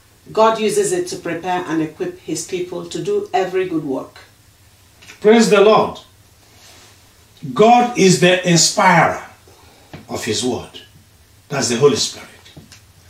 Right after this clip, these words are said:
Speaker 2: Always remember that. And so he's the only one who can interpret his word to succeeding generations,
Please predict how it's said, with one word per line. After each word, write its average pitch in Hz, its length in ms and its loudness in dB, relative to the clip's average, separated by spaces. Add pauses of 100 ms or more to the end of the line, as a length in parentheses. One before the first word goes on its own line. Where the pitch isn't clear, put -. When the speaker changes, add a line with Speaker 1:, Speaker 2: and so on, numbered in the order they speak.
(1120)
Speaker 2:
Always 262 400 6
remember 262 280 6
that. - 520 0 (1000)
And 185 160 4
so 233 160 6
he's 254 200 6
the 233 60 6
only 262 160 4
one 254 120 4
who 226 140 6
can 220 160 4
interpret 214 560 4
his 208 200 6
word 254 440 4 (960)
to 220 180 8
succeeding 240 800 6
generations, 220 1080 2